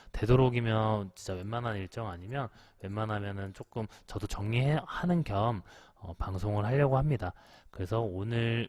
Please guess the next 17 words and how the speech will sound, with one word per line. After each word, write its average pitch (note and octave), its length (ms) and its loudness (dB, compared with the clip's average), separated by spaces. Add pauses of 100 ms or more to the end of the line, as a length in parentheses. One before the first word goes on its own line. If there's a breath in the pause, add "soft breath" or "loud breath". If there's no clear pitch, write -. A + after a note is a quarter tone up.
(160)
<clears throat> - 520 8
상한가부터 C3 880 -2
말씀드리면 G2+ 720 -6 (520 loud breath)
줌 C3+ 360 -2
인터넷이 B2 640 2
오늘 F#2+ 520 -4
장 G#2 300 -8
마지막쯤에 G#2 840 2
상한가 C3 400 -4
들어갔는데요. G2 800 -6 (1160 soft breath)
<clears throat> C#3+ 440 -4 (1080)
로봇 B2 420 2 (160)
에이아이 C#3 500 4
관련으로 G2+ 800 0
갔다고 G#2 440 -6
보시면 F#2+ 320 -10
되는데 F#2+ 500 -8